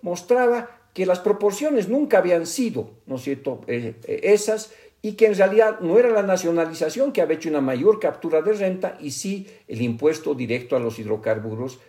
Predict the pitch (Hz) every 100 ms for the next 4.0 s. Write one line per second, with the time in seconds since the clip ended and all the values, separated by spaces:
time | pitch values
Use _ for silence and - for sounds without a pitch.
0 | _ - 139 117 98 104 95 87 - -
1 | - _ _ 220 233 233 233 226 285 254
2 | 208 208 196 170 - 247 233 226 226 -
3 | - 285 262 262 262 285 240 143 101 -